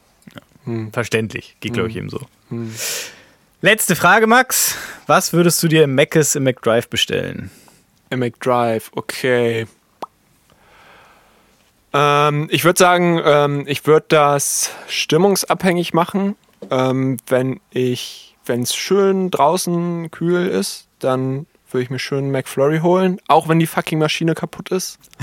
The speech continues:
Speaker 1: <laughs>
Speaker 2: Und,
Speaker 1: Okay. Wie
Speaker 2: ähm,
Speaker 1: stellst du das an?
Speaker 2: da ich, <laughs> ich hab da so meine Wege.
Speaker 1: Okay, krass.
Speaker 2: Ähm, die haben nämlich immer noch so ein
Speaker 1: Du kennst
Speaker 2: geheim-
Speaker 1: Ronald.
Speaker 2: Ja,
Speaker 1: <laughs>
Speaker 2: die haben,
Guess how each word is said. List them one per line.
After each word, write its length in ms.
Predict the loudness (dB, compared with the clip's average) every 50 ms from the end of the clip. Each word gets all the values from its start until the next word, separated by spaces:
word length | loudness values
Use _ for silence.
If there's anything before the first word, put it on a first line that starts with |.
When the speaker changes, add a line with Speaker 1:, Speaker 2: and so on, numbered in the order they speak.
| -10 -10 -10 -8 -8
Speaker 1:
<laughs> 460 | -6 -4 -2 0 0 0 0 _ _
Speaker 2:
Und, 580 | 2 4 4 6 4 4 2 0 -2 -2 -2 -4
Speaker 1:
Okay. 400 | -4 -4 -2 -2 0 0 -2 -4 -8 -20 -20 -20 -14 -8
Wie 60 | -4
Speaker 2:
ähm, 180 | -2 -2 0 0
Speaker 1:
stellst 300 | 0 0 0 -2 -2 -2
du 40 | -6
das 120 | -6 -4
an? 260 | -6 -6 -6 -6 -10 -8 _
Speaker 2:
da 220 | 0 2 2 2
ich, 320 | 0 -2 -6 -12 -20 -20 _ _ _ _ -20 -20 -20 -20 _ _ _ _ _ _ _ _ _
<laughs> 40 | 0 2 4 2 2 0 -2 -2
ich 340 | -2 -4 -4 -4 -12 -14 -14 -12 -12 -10 -10 -10 -10 -8 -2 0 2 4 4 4 4 4 2 2 0 -6 -12 -10 -2
hab 180 | -2 -2 2 4
da 120 | 4 4
so 120 | 6 4 4
meine 340 | 4 4 2 2 2 4
Wege. 480 | 4 4 4 6 4 4 4 4 2 -2 -6 -12 -18 -20 -20 -18 -20 -20 -20 -20 -20 -20 -12
Speaker 1:
Okay, 140 | -12 -12 -12
krass. 320 | -12 -18 -18 -16 -14 -8
Speaker 2:
Ähm, 500 | -4 -4 -2 -2 -2 -2 -2 -2 -4 -6 _ _ _ _ _ -20 _ -12 -8
die 80 | -4 -2
haben 100 | -2 0 0
nämlich 220 | -2 -2 -2 -4
immer 180 | -2 -2 0 0
noch 120 | 0 -2
so 200 | -2 -2 -2 0
ein 280 | 0 0 -2 -4 -6 -8 -12 _ _ _ _ -20 _ _ _ _ -20 -18 -14 -14
Speaker 1:
Du 80 | -12 -4
kennst 240 | -4 -2 0 0
Speaker 2:
geheim- 140 | 0 2 2 2
Speaker 1:
Ronald. 480 | 2 0 -2 -4 -6 -8 -10 -10 -8 -4
Speaker 2:
Ja, 380 | -4 0 0 2 2 0 0 -2 -6 -12 -14 -6 -6
Speaker 1:
<laughs> 0 |
Speaker 2:
die 240 | -4 -2 0 0 2
haben, 180 | 2 2 2